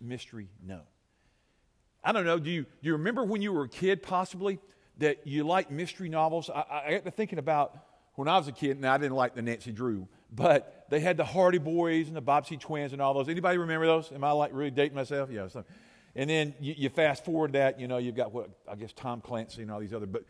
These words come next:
people have always liked mystery writers or those kind of mystery books where things get revealed. You know, scientists, they, they like to unravel mysteries. I mean, you know, of course, right now they'd love to find the cure for cancer. How many would like to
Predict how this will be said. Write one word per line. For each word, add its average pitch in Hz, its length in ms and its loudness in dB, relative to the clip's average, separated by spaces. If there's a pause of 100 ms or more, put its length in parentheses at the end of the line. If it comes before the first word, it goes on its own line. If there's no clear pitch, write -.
(200)
people 254 320 0
have 147 180 -2
always 208 440 0
liked 151 380 -4 (120)
mystery 139 720 -6
writers 101 680 -4
or 101 140 -6 (300)
those 127 160 -4
kind 175 180 -4
of 120 80 -8
mystery 139 340 -6
books 104 380 -2
where 120 220 -2
things 135 280 -8
get 127 220 -6
revealed. 101 500 -6 (440)
You 202 100 -2
know, 214 100 2
scientists, 240 720 -4
they, 175 240 -2 (200)
they 220 120 -2
like 247 240 2
to 180 120 0
unravel 123 440 0
mysteries. 104 540 -10
I - 20 -6
mean, 120 240 -8 (340)
you 135 120 -4
know, 135 80 0
of 120 80 -4
course, 170 260 -4
right 147 140 -2
now 151 160 0
they'd 131 160 0
love 139 160 2
to 127 80 -4
find 143 340 0
the 107 40 -6
cure 156 340 -2
for 107 140 -14
cancer. 131 420 -6
How 180 120 2
many 180 140 -2
would 147 100 4
like 143 180 4
to 113 100 -8